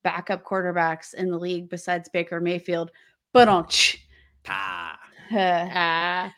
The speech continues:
Speaker 1: but I do think that
Speaker 3: Okay, but we already have two years of
Speaker 1: But
Speaker 3: Jacoby Brissett starting, and we've seen what he's done with a T Y Hilton,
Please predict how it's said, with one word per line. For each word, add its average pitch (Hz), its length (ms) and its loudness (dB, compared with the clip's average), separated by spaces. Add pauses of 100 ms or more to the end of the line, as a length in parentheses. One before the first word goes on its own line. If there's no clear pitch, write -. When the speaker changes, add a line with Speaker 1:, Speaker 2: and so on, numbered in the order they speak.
Speaker 1:
but 233 280 10 (680)
I 226 160 6
do 240 300 -4
think 233 380 -2
that 190 280 0
Speaker 3:
Okay, 359 180 2
but 277 120 0
we 262 140 2
already 269 180 2
have 247 140 -2
two 262 140 -6
years 254 340 -2
of 190 100 -8
Speaker 1:
But 226 180 4
Speaker 3:
Jacoby 175 220 -4
Brissett 170 340 -10
starting, 180 520 -4
and 196 80 -6
we've 202 180 -2
seen 277 340 -4
what 220 120 -4
he's 196 180 -4
done 175 280 -8
with 208 200 2
a 254 80 0
T 285 240 -6
Y 285 180 2
Hilton, 247 460 0